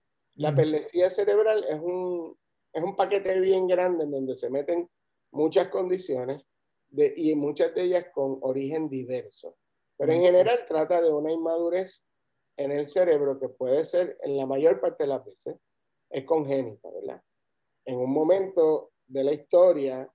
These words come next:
Speaker 1: se pensaba que era producto de un parto difícil, donde había pobre oxigenación por un periodo prolongado, y esto causaba esa perlesía cerebral. No es que no ocurre, y a la, o sea, contestando tu pregunta,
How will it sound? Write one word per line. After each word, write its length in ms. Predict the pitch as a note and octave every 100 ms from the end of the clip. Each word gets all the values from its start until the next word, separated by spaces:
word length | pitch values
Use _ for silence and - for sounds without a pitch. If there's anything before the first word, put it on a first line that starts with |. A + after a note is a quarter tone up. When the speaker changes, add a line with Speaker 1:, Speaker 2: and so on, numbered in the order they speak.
| _ _ _ _
Speaker 1:
se 300 | - - C#3
pensaba 800 | C#3 C#3 C3 E3 F3 F3 C#3+ C3+
que 340 | C3+ B2+ B2
era 260 | C3+ D3+ D3
producto 680 | D3+ C#3+ E3 G3 - C#3+ A#2+
de 80 |
un 180 | C3 C#3
parto 460 | - C#3+ C#3 - D#3
difícil, 640 | D#3 D#3 F3+ D#3 C3+ C3 - _ _ _ _
donde 320 | - C#3 C3+
había 300 | C3 C#3+ D3+
pobre 360 | D3 D3 D#3+ D#3+
oxigenación 760 | D#3+ - D#3+ D#3+ E3 D#3+ D#3+ D#3+
por 260 | C#3 C3 -
un 120 | B2 A#2+
periodo 400 | C3 C#3 C#3+ C#3+
prolongado, 800 | D#3 D#3+ E3 F3+ G3 D#3+ D3 _ _ _ _ _ -
y 140 | C#3
esto 260 | E3 E3 D3+
causaba 720 | C3 A#2 C3 C3 C#3+ C3+ - _
esa 340 | B2 B2 C#3
perlesía 460 | C3+ C3 B2 A#2+ A#2
cerebral. 400 | A#2 A2 F2+ F#2+ _ _ _ _ _ _
No 180 | - A#2
es 60 | -
que 120 | D#3
no 120 | E3+
ocurre, 420 | E3 G3+ G3+ D#3+
y 40 | D3+
a 80 |
la, 100 | C3
o 240 | B2+ _ C3+
sea, 260 | G3 E3+ -
contestando 640 | - D3+ C#3 C3+ D#3 D#3+ F3+
tu 140 | G3
pregunta, 640 | F#3+ G3 A#3 G#3+ - C#3+